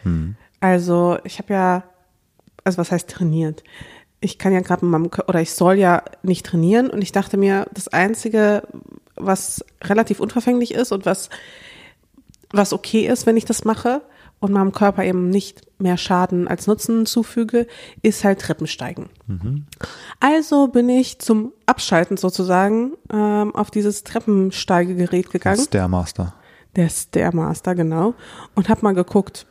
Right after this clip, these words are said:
Speaker 2: ja, wie viele Treppen ich steigen kann und ob ich, also so langsam so zum wieder reinkommen, gar nicht um wirklich Sport zu machen, sondern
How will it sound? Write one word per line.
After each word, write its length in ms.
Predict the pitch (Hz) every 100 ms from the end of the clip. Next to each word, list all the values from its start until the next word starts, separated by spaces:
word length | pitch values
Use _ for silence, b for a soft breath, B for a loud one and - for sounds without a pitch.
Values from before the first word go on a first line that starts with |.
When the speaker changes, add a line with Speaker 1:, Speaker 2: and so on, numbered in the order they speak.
| -
Speaker 2:
ja, 160 | 165 151
wie 100 | 220
viele 240 | - 185 180
Treppen 300 | - - 180
ich 160 | 175
steigen 280 | - 170 170
kann 300 | 175 175 170
und 160 | 160 170
ob 140 | -
ich, 120 | - -
also 200 | 185 175 - B B
so 100 | 277
langsam 420 | 330 349 311 277
so 120 | 269
zum 380 | 247 - 233 226
wieder 240 | 214 196 190
reinkommen, 400 | 208 220 233 220
gar 220 | 208 240
nicht 160 | 247 220
um 140 | 208
wirklich 320 | 214 214 - b b b b
Sport 540 | - - 220 240 -
zu 120 | -
machen, 220 | 277 269 240
sondern 300 | 233 220